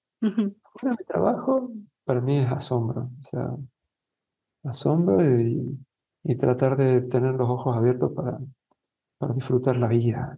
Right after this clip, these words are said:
Speaker 1: Ujú,
Speaker 2: Pero
Speaker 1: ujú.
Speaker 2: claro, o sea, en, de, en, ese es el máximo nivel de espiritualismo al que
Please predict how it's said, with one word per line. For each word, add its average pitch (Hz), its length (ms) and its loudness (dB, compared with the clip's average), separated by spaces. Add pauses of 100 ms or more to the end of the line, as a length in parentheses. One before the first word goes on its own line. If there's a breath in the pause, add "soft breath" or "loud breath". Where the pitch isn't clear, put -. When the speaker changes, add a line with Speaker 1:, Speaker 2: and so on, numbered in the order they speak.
(100)
Speaker 1:
Ujú, 202 680 -2 (200)
Speaker 2:
Pero 151 180 6
Speaker 1:
ujú. 214 60 4
Speaker 2:
claro, 156 240 6
o 123 40 4
sea, 135 240 6
en, 135 680 0
de, 139 340 2
en, 151 260 0
ese 175 260 4
es 165 60 4
el 143 220 -2 (240)
máximo 139 400 -2
nivel 135 480 4
de 135 80 0
espiritualismo 131 680 0
al 131 60 -2
que - 100 -12